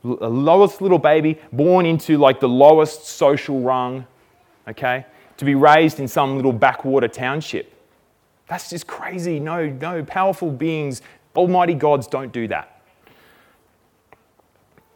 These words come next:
But this is what Jesus did. This is Jesus' story.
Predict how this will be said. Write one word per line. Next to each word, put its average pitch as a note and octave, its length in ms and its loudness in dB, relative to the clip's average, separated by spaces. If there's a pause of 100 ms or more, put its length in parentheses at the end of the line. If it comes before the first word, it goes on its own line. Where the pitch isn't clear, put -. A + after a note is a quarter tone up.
(600)
But A#2 80 -4
this D3 120 -6
is D#3 60 -8
what C#3 140 -6
Jesus D#3 320 -8
did. D2 240 -14 (140)
This A#2 160 -10
is A2+ 60 -12
Jesus' - 340 -12
story. - 320 -8